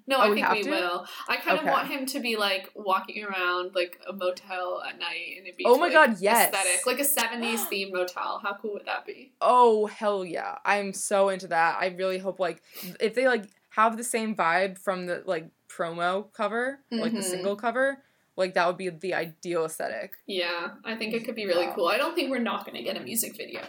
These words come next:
Speaker 1: I really
Speaker 2: I don't
Speaker 1: think
Speaker 2: know.
Speaker 1: we will
Speaker 2: I,
Speaker 1: get
Speaker 2: like,
Speaker 1: one.
Speaker 2: we've had our hopes up before.
Speaker 1: I know, but he made a Slow Hands one and then, like, didn't like it, so they were gonna reshoot it, but then, like, it was too late, so they didn't do anything.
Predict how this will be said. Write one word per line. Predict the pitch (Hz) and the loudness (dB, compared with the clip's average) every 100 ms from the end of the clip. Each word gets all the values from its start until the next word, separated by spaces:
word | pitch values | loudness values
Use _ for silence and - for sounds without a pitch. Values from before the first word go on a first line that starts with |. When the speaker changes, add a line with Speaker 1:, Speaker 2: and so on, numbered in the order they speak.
| - | -10
Speaker 1:
I | 190 | -8
really | 196 214 254 | -4 -2 -2
Speaker 2:
I | |
don't | 302 | -2
Speaker 1:
think | 302 | 0
Speaker 2:
know. | 277 277 | 2 4
Speaker 1:
we | |
will | 196 | 4
Speaker 2:
I, | 202 | 2
Speaker 1:
get | 185 | 2
Speaker 2:
like, | 233 | 2
Speaker 1:
one. | 233 | 2
Speaker 2:
we've | 277 | 0
had | 226 240 | 4 4
our | 247 | 4
hopes | 214 233 240 | 2 2 4
up | 208 | 4
before. | 220 214 220 190 170 - | 2 -6 0 4 4 2
Speaker 1:
I | - 262 | 0 0
know, | 320 370 370 | 2 2 2
but | - | 0
he | 320 302 | 0 0
made | 233 269 370 | 0 0 0
a | |
Slow | 370 262 226 | -2 2 2
Hands | 240 220 208 | 2 -2 -2
one | 214 214 | 0 0
and | 220 214 | 0 -2
then, | 220 233 | 0 0
like, | 233 226 - | -2 -4 0
didn't | 220 262 208 | 0 0 0
like | 208 254 | 0 0
it, | 196 | -4
so | 185 208 | -2 -2
they | 202 | -2
were | 208 | 0
gonna | 214 196 | -2 -2
reshoot | 214 233 - 233 220 | 0 0 2 2 2
it, | 180 190 | 2 0
but | 214 208 | -2 -2
then, | 214 | -2
like, | 214 208 208 | -2 -2 0
it | |
was | 208 214 | 0 0
too | - 233 | -2 -2
late, | 214 208 185 185 | 0 0 0 -4
so | 202 | -2
they | 202 | 0
didn't | 214 208 - _ | 0 -2 -10 _
do | 202 220 | -2 0
anything. | 220 180 143 - 220 | 0 -4 -8 -12 -14